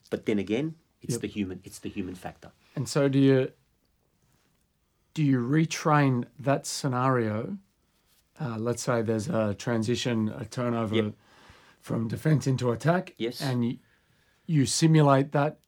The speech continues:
Speaker 2: on training so that they get both the physical and the tactical elements, um,
Speaker 1: Absolutely.
Speaker 2: in that?
Speaker 1: Absolutely. Uh, a l-, lot of the things that we've been trying to work on is, 'cause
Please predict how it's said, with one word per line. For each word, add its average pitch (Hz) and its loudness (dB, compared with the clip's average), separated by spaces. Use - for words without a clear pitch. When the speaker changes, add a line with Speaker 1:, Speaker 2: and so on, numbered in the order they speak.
Speaker 2:
on 151 0
training 151 2
so 131 -2
that 131 -2
they 123 0
get 120 -2
both 123 0
the 120 -6
physical 127 -2
and 127 -4
the 120 -2
tactical 127 -4
elements, 135 -2
um, 120 0
Speaker 1:
Absolutely. 110 -2
Speaker 2:
in 135 0
that? 143 -2
Speaker 1:
Absolutely. 113 0
Uh, 120 2
a - 0
l-, 127 -2
lot 139 6
of 151 6
the 139 0
things 131 0
that 117 -4
we've 113 -6
been 113 -2
trying 110 -4
to 104 -2
work 110 0
on 104 -6
is, 104 -4
'cause 110 -4